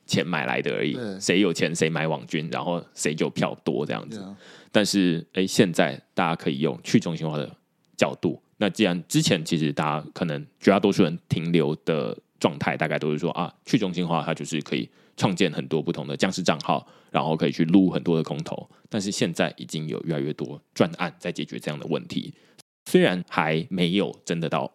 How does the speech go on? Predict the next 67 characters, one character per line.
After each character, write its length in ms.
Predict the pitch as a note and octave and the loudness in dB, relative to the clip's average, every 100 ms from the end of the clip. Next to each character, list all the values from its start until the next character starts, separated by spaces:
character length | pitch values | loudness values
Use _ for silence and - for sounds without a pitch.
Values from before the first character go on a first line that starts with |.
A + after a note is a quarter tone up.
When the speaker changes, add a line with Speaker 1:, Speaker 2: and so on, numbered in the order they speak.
| _ | _
Speaker 1:
多 160 | - F#2+ | 0 2
普 180 | G#2+ - | 2 0
及 160 | - - | -6 -10
啊， 140 | - - _ _ _ | -12 -14 _ _ _
但 140 | G#2 F2+ | 0 2
是 240 | F2 C#2+ _ _ | -2 -4 _ _
大 140 | - E2 | -2 0
家 80 | |
已 40 | D#2 | -2
经 140 | D#2 | -4
可 80 | D#2+ | -6
以 40 | |
看 120 | - E2 | -6 -6
到 140 | C2 | -6
一 40 | |
些 80 | D2+ | -6
苗 240 | D#2 D2+ E2+ | -6 -4 -6
头， 300 | - E2 - _ | -6 -8 -10 _
然 140 | D#2 | -6
后 140 | D2+ D#2+ | -4 -4
甚 160 | F2+ | -4
至 100 | D#2 - | -4 -6
有 80 | |
一 40 | C#2+ | -6
些 80 | D2 | -6
专 180 | D#2+ | -6
案， 160 | C#2 D#2+ _ _ _ | -6 -6 _ _ _
例 140 | F2+ | -2
如 60 | D2 | -2
说 220 | D#2+ C2+ | -2 -4
这 100 | - | -8
个， 340 | - - G1+ - _ _ _ _ | -10 -8 -8 -12 _ _ _ _
呃， 160 | D2 - | -8 -6
以 200 | E2+ - - | -6 -6 -2
Gitcoin 300 | F2+ E2 D#2+ | -2 -2 -4
Grants 340 | D#2+ - - | -4 -4 -10
为 140 | - C2+ | -6 -4
例， 220 | D2 - - | -6 -8 -10
你 100 | F2+ | -2
就 100 | G2 | 0
是 180 | F2+ D2 - | 0 -4 -2
必 140 | F#2 | -2
须 240 | - F#2 F2 | -2 -2 0
要 200 | D2+ - | 0 -2
先 280 | E2 C#2+ - - | -4 -4 -12 2
验 200 | B2 E2 | 2 2
证 180 | - - _ _ | -2 -4 _ _
你 140 | - C#2+ | -10 -6
是 180 | - | -4
一 160 | A1 - - | -6 -8 -6
个 320 | G#1 G1+ - | -4 -4 -8
真 140 | - A2 | 0 2
的 100 | F#2 | 0
人， 280 | B1 D#2 A#2+ _ _ | -2 -10 -14 _ _
你 140 | E2 - | -14 -4
Gitcoin 340 | F#2+ F#2 F2 - | -4 -2 -4 -6
Passport 440 | - F2 - D#2+ - | -2 -2 0 -2 -2
的 140 | D#2+ | -2
分 180 | - A#2 | 0 0
数 220 | - A2+ | 2 0
要 120 | F#2 F2+ | 0 0
在 140 | D#2 | 0
十 180 | - F2+ | 0 0
五 100 | D#2 | 0
分 160 | E2+ | -2
以 100 | D#2 | -4
上， 220 | - D#2 | -2 -4